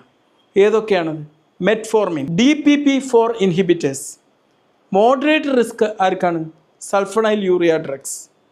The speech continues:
ഹൈ റിസ്ക്കാണ് ഇൻസുലിനും പിന്നെ പല തവണ ഇൻസുലിൻ ഇഞ്ചക്ഷൻ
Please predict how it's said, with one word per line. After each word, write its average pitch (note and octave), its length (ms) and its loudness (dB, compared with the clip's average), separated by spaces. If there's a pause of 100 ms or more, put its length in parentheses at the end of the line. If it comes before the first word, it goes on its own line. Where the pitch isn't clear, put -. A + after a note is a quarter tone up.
(460)
ഹൈ A#3 140 0 (140)
റിസ്ക്കാണ് A#3+ 480 -2 (240)
ഇൻസുലിനും G3+ 560 2 (600)
പിന്നെ G3 260 2
പല G#3 260 2
തവണ F#3+ 180 -2 (260)
ഇൻസുലിൻ E3+ 380 -4
ഇഞ്ചക്ഷൻ E3+ 260 -6